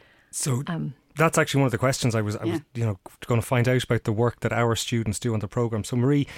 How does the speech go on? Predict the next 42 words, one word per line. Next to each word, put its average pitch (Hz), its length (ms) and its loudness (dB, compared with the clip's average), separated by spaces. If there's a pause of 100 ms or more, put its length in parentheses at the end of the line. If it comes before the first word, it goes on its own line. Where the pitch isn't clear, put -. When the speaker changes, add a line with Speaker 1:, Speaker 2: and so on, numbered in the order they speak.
(500)
Speaker 1:
maybe 143 220 2
come 135 120 0
back 127 140 2
to - 120 0
you. 143 60 4
So 131 120 0
you've 143 240 2
experienced 151 760 0
some 123 200 0
of 113 120 2
our 113 100 2
students 104 500 0
Speaker 3:
Yeah, 113 60 0
Speaker 1:
and 107 80 0
worked 120 120 2
Speaker 3:
yeah, 175 140 -2
Speaker 1:
with 120 100 0
Speaker 3:
I - 40 -6
Speaker 1:
them. 104 140 0
So 110 160 0
Speaker 3:
have, 110 180 -6
yeah. 170 300 -4
Speaker 1:
how 160 140 -4
did 165 40 0
Speaker 3:
I, 143 60 2
Speaker 1:
that 135 240 0
go? 135 140 0
Speaker 3:
I 170 260 -4 (100)
did 185 220 -10
it 165 320 -10 (180)
last 175 560 -6
year 147 360 -6
and 160 380 -8
this - 300 -8
year. 131 300 -8 (320)
So 147 580 -6
last 156 500 -6
year, 156 320 -8 (140)
um, 135 440 -8 (120)
I 151 160 -6
actually 143 300 -10
had 139 340 -10